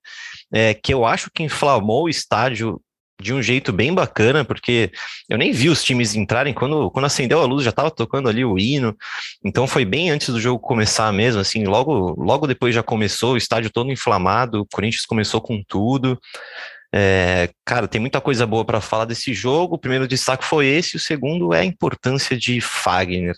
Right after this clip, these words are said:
né, caras? É, o que esse lateral direito joga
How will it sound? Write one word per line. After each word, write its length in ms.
né, 160
caras? 560
É, 220
o 20
que 160
esse 300
lateral 340
direito 420
joga 480